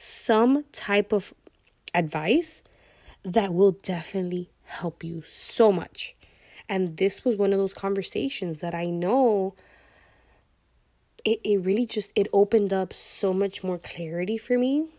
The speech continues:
And I know that once I start piecing together the little bits of advice that she gave me, I'm definitely gonna start feeling like myself again. And I'm definitely gonna be more active on this group chat that we have going with,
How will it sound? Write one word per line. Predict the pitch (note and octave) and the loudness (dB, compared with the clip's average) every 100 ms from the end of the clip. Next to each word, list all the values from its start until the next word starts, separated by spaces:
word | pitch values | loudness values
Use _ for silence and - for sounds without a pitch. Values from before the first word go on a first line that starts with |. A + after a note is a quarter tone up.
| _ - | _ -12
And | F#3+ G3 | -4 -2
I | F#3 | 0
know | F3+ F3+ G3 | -2 -2 -2
that | G3 | -4
once | - F3+ F#3 G3 | -6 -4 -4 -2
I | A3 | -4
start | G#3 - F#3 F3+ - - _ _ | -4 -6 -6 -4 -6 -10 _ _
piecing | - G#3 G3 G#3 F#3 | -10 -8 -4 -4 -4
together | F3+ F#3+ D4+ B3+ | -4 -2 2 2
the | F3+ | 0
little | F3+ F3+ | -2 -2
bits | E3+ F3+ - | -4 -4 -4
of | F3+ | -4
advice | E3 D#3+ E3+ E3 | -6 -8 -10 -8
that | F3+ | -8
she | - | -6
gave | D#3 G#3+ D#4 C#4 | -2 0 2 2
me, | A3 G3+ G#3 - - - - - - | 4 4 2 -8 -20 -20 -20 -12 0
I'm | D4+ D#4+ C4 | 4 4 4
definitely | C4 B3+ C#4+ C4+ | 0 0 0 2
gonna | C4+ | 0
start | A#3+ C4 A#3 | -2 -2 -4
feeling | - A#3+ E4 | -2 0 0
like | C4+ F#3 | 0 -2
myself | F3 E3 F3+ E3 | -6 -6 -6 -6
again. | E3+ E3 D#3+ | -6 -4 -4
And | D#3+ | -4
I'm | E3+ | -6
definitely | E3 B3 C#4+ D4 B3 | -2 -2 0 0 2
gonna | A3 | 2
be | F#3+ F#3 | 2 0
more | F#3 F3+ | 0 -4
active | F3+ A3+ - G#3 F#3 | -4 -4 0 0 0
on | F3 F3+ | -4 -4
this | F3+ - | -4 -4
group | C#4 D4+ | -4 -4
chat | - G3 F#3+ | -4 -4 -2
that | F#3 | -2
we | F#3+ | -2
have | - F3+ - | -4 -10 -4
going | G3 C#4+ D4 A#3 | 0 2 2 2
with, | G#3 - | 0 -6